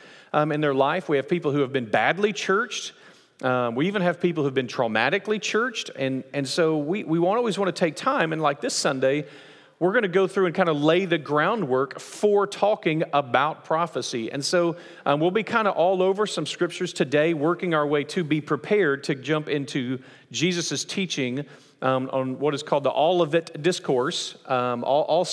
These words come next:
most sections of Scripture have some clever name that theologians gave them at some point, or, or herm-, or, uh, Bible study people, and her-, but it's called hermeneutics, the art and science of studying Scripture.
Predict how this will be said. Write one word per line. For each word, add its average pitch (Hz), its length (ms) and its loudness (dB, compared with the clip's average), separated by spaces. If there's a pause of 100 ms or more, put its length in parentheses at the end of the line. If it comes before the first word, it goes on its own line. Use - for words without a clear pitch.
(120)
most 175 300 0
sections 175 280 -2
of 147 100 -4
Scripture 151 320 -2
have 139 140 0
some 143 160 -2
clever 147 320 -2
name 135 300 -2
that - 400 -6
theologians 139 440 0
gave 135 220 0
them 123 100 -4
at 117 80 -4
some 165 200 -2
point, 120 240 -2
or, 113 100 0
or 110 80 -2
herm-, 131 300 -6
or, 110 240 -4
uh, 101 140 -6
Bible 131 340 0
study 131 320 -2
people, 131 380 -2
and 98 100 -6
her-, 131 240 -6
but 139 100 -6
it's - 100 -10
called 113 220 -4
hermeneutics, 131 520 -4
the - 100 -4
art - 180 -2
and 120 60 -12
science 131 340 -2
of 123 80 -8
studying 123 280 -4
Scripture. 127 440 -6